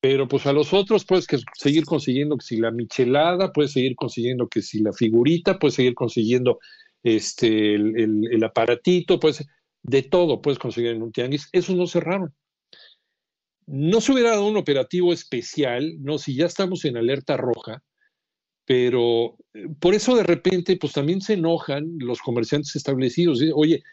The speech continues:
estos los dejas abrir, nosotros hicimos una inversión", lo que platicamos hace un momentito, "para mantener la sana distancia y para mantener la desinfección y los tapetes y el gel antibacterial".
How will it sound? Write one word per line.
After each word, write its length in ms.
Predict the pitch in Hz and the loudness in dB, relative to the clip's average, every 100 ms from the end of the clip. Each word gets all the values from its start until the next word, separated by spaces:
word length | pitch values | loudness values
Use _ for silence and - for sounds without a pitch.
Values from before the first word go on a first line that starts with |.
| _ | _
estos 300 | - 190 247 | 0 0 0
los 160 | 196 143 | 0 2
dejas 320 | 175 202 - | 0 0 -2
abrir, 380 | 151 151 156 170 _ _ _ _ - | 0 2 2 0 _ _ _ _ -8
nosotros 560 | 131 143 196 208 220 | -4 0 0 0 0
hicimos 380 | 170 - 196 175 | 0 0 0 0
una 140 | 180 | 0
inversión", 680 | 180 143 123 - 151 131 139 135 | 2 0 -2 -2 -2 0 -4 -6
lo 80 | |
que 100 | 110 | -4
platicamos 480 | 113 120 123 143 143 | -4 -2 -2 -2 -2
hace 160 | 160 165 | -2 -2
un 80 | 143 | -2
momentito, 640 | 117 113 110 139 - - _ _ _ _ | -2 -2 -2 -4 -4 -10 _ _ _ _
"para 180 | - 123 | -2 0
mantener 400 | 120 120 135 160 | 0 0 0 2
la 100 | 170 | 0
sana 300 | 160 170 160 | 0 0 0
distancia 800 | 135 120 - 151 151 139 139 123 _ _ - | 0 -2 -2 -2 -2 0 0 -2 _ _ -6
y 140 | 120 | -2
para 200 | 123 117 | 0 0
mantener 380 | 117 113 123 147 | 0 0 0 2
la 100 | 156 | 2
desinfección 960 | 131 - 117 117 110 - 139 135 143 139 - - | 0 -2 -4 -4 -4 -2 0 0 0 -4 -10 -8
y 120 | 123 | -4
los 180 | 127 - | -2 0
tapetes 840 | 120 - 139 147 143 135 107 - _ | -2 2 2 2 2 -2 -2 -8 _
y 260 | - 127 117 | -6 0 2
el 100 | 113 | 2
gel 160 | - 156 | 2 0
antibacterial". 880 | 165 143 117 - 117 127 131 135 | 2 0 0 0 2 2 2 0